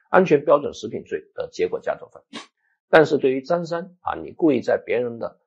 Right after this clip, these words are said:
食品原料中投入这个非食品原料，啊，直接就定投放危险物质罪啊，因为你的目的也不是为了盈利。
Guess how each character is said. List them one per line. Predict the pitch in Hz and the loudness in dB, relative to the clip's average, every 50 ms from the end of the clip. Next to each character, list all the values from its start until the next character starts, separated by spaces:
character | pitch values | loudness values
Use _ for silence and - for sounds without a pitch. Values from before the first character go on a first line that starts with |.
| _ _ | _ _
食 | - - 143 | -2 0 2
品 | 139 143 110 95 | 2 2 0 -2
原 | - - - 123 | -6 -10 -6 -2
料 | 131 107 | 0 0
中 | 98 - 92 95 - - | 0 -2 -8 -12 -12 -18
投 | - - - 87 107 | -20 -6 -2 0 2
入 | 151 170 156 - - _ | 4 4 4 2 -2 _
这 | - - | -4 -4
个 | - 80 - | -4 -4 -8
非 | - - 156 | -6 -6 -8
食 | 160 - - | -6 -6 -10
品 | - 104 80 | -12 -12 -14
原 | - - - | -14 -18 -20
料， | - _ _ _ _ | -20 _ _ _ _
啊， | - 87 | -8 -8
直 | 82 - 104 | -6 -4 -6
接 | 104 110 123 | -4 -2 -2
就 | 127 - | -2 -2
定 | - - 104 - - | -4 -6 -12 -14 -14
投 | _ - - 92 | _ -4 -4 -2
放 | 98 - 123 98 - _ 117 | 0 0 -2 -2 -2 _ -6
危 | 127 135 131 | -6 -6 -6
险 | 131 - - - - _ _ | -6 -10 -14 -14 -16 _ _
物 | 135 107 - | -6 -6 -6
质 | - - | -6 -14
罪 | _ - _ _ _ _ _ _ _ | _ -20 _ _ _ _ _ _ _
啊， | _ - - - | _ -8 -6 -4
因 | 120 123 123 | -2 -2 -2
为 | 120 117 | -2 -4
你 | 104 82 | -4 -6
的 | 76 80 | -6 -6
目 | - 147 143 | -2 0 0
的 | - 120 98 - - | 0 -2 -6 -8 -10
也 | _ 87 80 | _ -12 -12
不 | - _ _ 104 | -12 _ _ -18
是 | - - 131 143 - _ _ | -14 -10 -10 -12 -12 _ _
为 | 131 110 | -2 -2
了 | 95 85 80 | -2 -2 -8
盈 | 78 - _ | -12 -16 _
利。 | - 71 - | -20 -20 -20